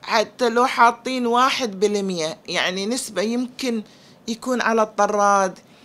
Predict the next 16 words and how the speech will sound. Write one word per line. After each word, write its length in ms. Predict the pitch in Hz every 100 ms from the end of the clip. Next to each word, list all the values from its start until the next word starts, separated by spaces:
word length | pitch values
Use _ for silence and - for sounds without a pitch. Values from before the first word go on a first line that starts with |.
| - -
يمكن 440 | 233 247 254 240
يكون 340 | 233 233 247 226
راح 260 | 226 233
مسافة 500 | 226 220 233 233 233
بعيدة 540 | 208 214 262 277 226 226
شوية 680 | - 233 226 202 190 190 - 185
عن، 300 | 208 202 190 - -
عن 200 | 190 214
البحر 520 | 214 202 220 233 202
ما 160 | 202 226
يشوفونه، 840 | 240 226 214 - 208 208 190 175 - - - - -
بس 220 | 233 -
الطيارات 720 | 247 254 262 254 269 311 311
فوق، 380 | - 277 294 247 - - _ _ _ - _ _ -
والناس 480 | 226 240 269 285 -
اللي 300 | 254 247